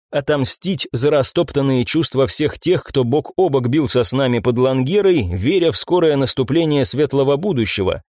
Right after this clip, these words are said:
Что они получили? Лишь новую войну с новым врагом, своим бывшим союзником.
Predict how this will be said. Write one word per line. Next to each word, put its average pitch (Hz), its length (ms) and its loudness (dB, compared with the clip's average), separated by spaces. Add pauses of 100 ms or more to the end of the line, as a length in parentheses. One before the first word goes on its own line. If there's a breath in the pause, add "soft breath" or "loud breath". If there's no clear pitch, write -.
(120)
Что - 280 -2
они 214 160 0
получили? 185 640 -2 (360 loud breath)
Лишь 139 300 0
новую 156 400 2
войну 143 380 2
с - 100 -2
новым 147 340 0
врагом, 135 580 2
своим 127 420 0
бывшим 135 340 0
союзником. 117 720 -2